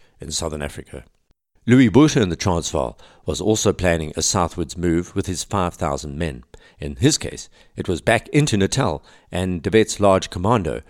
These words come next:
was to be used to lure the British into the Free State and the Cape. They hoped that Lord Kitchener would send a large army after the Boer general the British feared the most. The level of coordination and planning would be a real surprise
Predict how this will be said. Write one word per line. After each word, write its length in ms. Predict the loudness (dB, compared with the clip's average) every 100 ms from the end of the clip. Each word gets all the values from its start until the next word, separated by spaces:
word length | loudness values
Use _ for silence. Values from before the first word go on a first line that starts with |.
| _ -4
was 160 | -4
to 80 | -4
be 100 | -6
used 340 | -2 -2 -2 -6
to 100 | -8
lure 420 | -4 -2 -2 -4
the 100 | -6
British 440 | -6 -6 -6 -10 -16 -20 -10
into 200 | -8 -8
the 100 | -10
Free 180 | -8 -8
State 320 | -8 -10 -12 -16
and 100 | -16
the 60 |
Cape. 340 | -14 -14 -14 -20 -20 _ _ _ _ -20 -10 2
They 160 | 6
hoped 220 | 6 6
that 200 | 6 6
Lord 240 | 6 6 4
Kitchener 420 | 0 0 0 -4 -8 -4 -2
would 120 | 4
send 200 | 6 8
a 80 | 8
large 400 | 8 6 4 4
army 340 | 4 4 4
after 240 | 2 2
the 80 | -2
Boer 240 | 2 4 4
general 340 | 2 2 2
the 120 | 0
British 320 | 0 -2 -2
feared 340 | -6 -2 0 -2
the 80 | -2
most. 400 | -2 -2 -8 -18 _ _ _ -8 0
The 100 | 4
level 200 | 6 6
of 140 | 4
coordination 580 | 2 2 2 2 2 0
and 120 | -2
planning 340 | 0 2 2 -4 -12 -6
would 120 | 0
be 120 | 4
a 80 | 6
real 300 | 8 8 6
surprise 640 | 4 2 4 4 2 -2